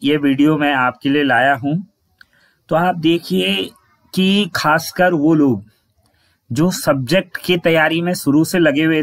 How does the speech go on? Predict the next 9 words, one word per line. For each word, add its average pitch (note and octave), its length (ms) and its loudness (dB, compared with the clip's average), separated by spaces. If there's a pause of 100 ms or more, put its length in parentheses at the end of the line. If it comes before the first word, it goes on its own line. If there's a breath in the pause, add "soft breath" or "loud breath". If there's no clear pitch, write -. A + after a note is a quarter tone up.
(120)
थे D3 240 -2 (720)
और D3+ 460 4 (460)
अगर D3+ 280 2
वो E3 180 2
किसी F3 360 -2
तरीके E3 460 0
से E3 340 -2
स्क्रीनिंग D#3 520 -2
एग्जाम D3 480 0